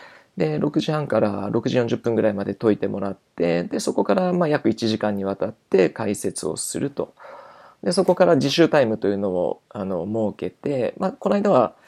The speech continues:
あの、自己紹介とかをしたので、自習タイムがなかったんですけど、本来だったらそこで少し自習タイムを設けて、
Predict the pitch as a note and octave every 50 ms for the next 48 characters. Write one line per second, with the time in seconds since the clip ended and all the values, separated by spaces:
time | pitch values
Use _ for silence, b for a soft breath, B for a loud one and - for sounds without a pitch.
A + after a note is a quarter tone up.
0 | b b b b b b - B2+ G#2 G#2 - B2+ - C#3+ - E3 C#3 - G#2+ G2+
1 | A2 - F#2+ F#2+ G2 G2 G2 G2+ - - - - G#2+ G#2 G2+ G2 F#2 G#2 G2+ -
2 | - - - - A2 G#2+ A#2 G#2 F#2 F#2 G2 G2 G2 F#2+ F2+ - - F#2 - -
3 | - - G2+ B2+ E3+ - B2+ A#2 - C3 - E3 E3 - - - - G#2+ G2+ F#2
4 | - - - - A2 - G2+ F#2+ F2+ G2 - - G#2+ G2 - A2 G2 F#2+ F#2 F2
5 | F#2+ G#2+ B2+ D3+ - - F#2 - G#2+ F#2+ -